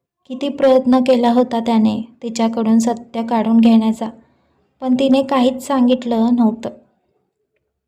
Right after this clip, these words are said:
शेवटी त्याने स्वतःहून तिला थोडा वेळ द्यायचं ठरवलं, कारण आपल्या एका प्रश्नानेही ती थरथरत होती. याचा अर्थ नक्कीच तिच्या मनात काहीतरी आहे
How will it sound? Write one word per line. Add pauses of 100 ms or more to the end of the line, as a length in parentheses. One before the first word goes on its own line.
(840)
शेवटी
त्याने
स्वतःहून
तिला (160)
थोडा
वेळ
द्यायचं
ठरवलं, (580)
कारण
आपल्या
एका
प्रश्नानेही (760)
ती
थरथरत
होती. (800)
याचा
अर्थ
नक्कीच
तिच्या
मनात (120)
काहीतरी
आहे